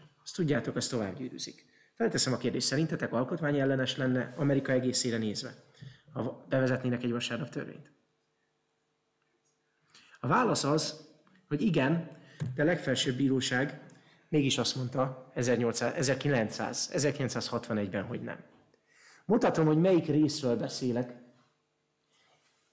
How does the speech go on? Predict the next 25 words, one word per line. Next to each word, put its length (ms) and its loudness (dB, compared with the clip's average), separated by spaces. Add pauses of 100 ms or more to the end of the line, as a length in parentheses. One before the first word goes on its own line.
(320)
Ö, 300 4 (280)
az 220 0
amerikai 420 4
alkotmánynak, 840 2
tudjátok, 520 -2 (140)
biztosítja 560 0
az 80 2
emberek, 520 2 (420)
az 100 -2
amerikai 400 2
állampolgárok 580 0
szabadságát, 880 0 (220)
az 100 -2
Isten 320 2
és 120 0
törvény 340 4
előtti 300 2
egyenlőséget, 680 2
stb. 520 -2 (280)
Nagyon 300 4
szép 360 4
alapelvek 500 4
vannak 240 2
benne 200 4
megfogalmazva. 800 0